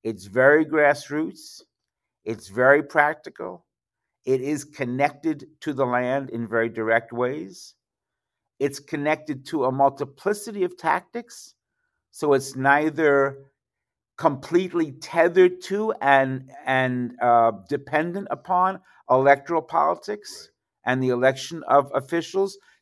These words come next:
Speaker 1: Neither is it anti-electoral and say, "We won't work at all in the system." It's both and all of the above. And that's one of the uniquenesses of Jackson and Cooperation Jackson. So by being an experiment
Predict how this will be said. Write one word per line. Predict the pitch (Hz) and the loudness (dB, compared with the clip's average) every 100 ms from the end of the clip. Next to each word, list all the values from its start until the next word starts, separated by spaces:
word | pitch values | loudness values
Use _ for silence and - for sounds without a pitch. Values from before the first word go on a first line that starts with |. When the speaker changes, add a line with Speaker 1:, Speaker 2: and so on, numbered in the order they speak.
| 117 | 0
Speaker 1:
Neither | 139 151 151 156 | 6 6 6 2
is | 156 143 | 2 -2
it | 170 - | -6 -4
anti-electoral | 175 202 202 151 131 117 - 101 | -2 -2 2 4 4 2 0 -6
and | 104 | -6
say, | 101 131 | -4 -4
"We | 123 135 | -2 -4
won't | 147 160 156 | -2 -2 2
work | 165 170 | 2 2
at | 175 | 2
all | 160 160 | 4 4
in | 156 | 2
the | 156 | -2
system." | - 151 180 123 80 - _ _ _ _ _ _ - | -8 -10 -10 -12 -12 -16 _ _ _ _ _ _ -6
It's | 151 135 | -6 -6
both | 104 156 175 120 - - _ - | -2 4 4 4 -6 -20 _ -6
and | 123 131 | -4 0
all | 139 139 139 | 2 2 2
of | |
the | 135 | -2
above. | 135 120 151 104 80 - | -2 2 4 4 2 -8
And | - 117 | -6 -2
that's | 120 151 175 - | 4 4 2 -4
one | 123 | -2
of | 110 | -2
the | 107 | -6
uniquenesses | 107 110 107 104 - 92 90 - _ _ - | -6 -8 -10 -14 -14 -12 -14 -16 _ _ -6
of | 101 98 | -6 -2
Jackson | 113 101 - - 90 | -2 -2 -4 -12 -14
and | 98 | -12
Cooperation | - 98 - 92 92 - | -4 -4 -4 -8 -12 -14
Jackson. | 92 92 87 - 87 - _ _ _ | -8 -6 -6 -12 -20 -20 _ _ _
So | - 160 | -6 0
by | 135 143 | 6 6
being | 139 156 208 214 - | 4 0 0 -2 -6
an | |
experiment | 143 135 - - 175 175 165 123 92 90 - | -6 -6 -10 -6 0 2 0 -2 -8 -12 -20